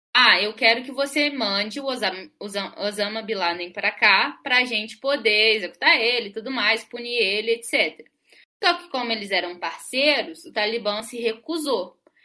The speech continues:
E a partir desse momento, o Talibã se tornou um inimigo. De aliado, ele se tornou um inimigo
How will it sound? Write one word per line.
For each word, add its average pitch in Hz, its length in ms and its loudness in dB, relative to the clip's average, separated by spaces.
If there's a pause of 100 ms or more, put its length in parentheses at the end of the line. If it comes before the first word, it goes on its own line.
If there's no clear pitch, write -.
(240)
E - 20 8
a - 60 4
partir 254 320 0
desse 302 240 -2
momento, 247 420 -6
o 277 40 -16
Talibã 247 720 -2
se - 160 -8
tornou 302 400 0
um 254 100 -4
inimigo. 262 460 -4
De 220 240 -4
aliado, 214 460 2
ele 247 100 -8
se 254 100 -10
tornou 277 300 -4
um 262 60 -4
inimigo 269 500 -4